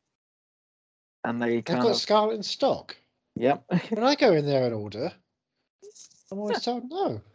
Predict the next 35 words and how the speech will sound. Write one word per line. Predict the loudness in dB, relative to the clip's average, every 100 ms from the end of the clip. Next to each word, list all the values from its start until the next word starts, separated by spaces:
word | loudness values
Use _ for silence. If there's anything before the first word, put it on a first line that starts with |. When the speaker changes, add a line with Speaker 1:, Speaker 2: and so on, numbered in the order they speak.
| -12
Speaker 2:
you're | -6
not | 0
allowed | 0 0
to | -2
have | -6
Scarlett | -6 -2 0 0 -6 -10
O'Connor." | -12 -10 -4
Speaker 1:
Um, | 0 0 0
Speaker 2:
And | -6
it's | -8
like, | -12 -8
well, | -8 -6
that's | -10 -6 -6 -6 -10 _ _ _ _ _ _ _
Speaker 1:
yeah, | -4 -2
'cause | -2 2
you're, | 4
Speaker 2:
I'll | 6
Speaker 1:
you're | 8 8
Speaker 2:
have | 4 0
the |
Speaker 1:
so | 0 0
Speaker 2:
skinny | 2 2
Speaker 1:
well |
Speaker 2:
fries | 2 2 4 2 2
then. | 0 0 -6 -20 _ _ _ _ _ _ _ _ _ _ _ _ _ _ _ _ -20 -20 -20 _ 2
Speaker 1:
Um, | 2 2 -2 -8 -10 _ _ _ -20 0
so, | 6 8
<laughs> | 8
um, | 8 6 2 -2
Speaker 2:
I |
called | 0 2
her | 2
my | 0
sweet | -4 -6
potato. | -6 -10 -10 -12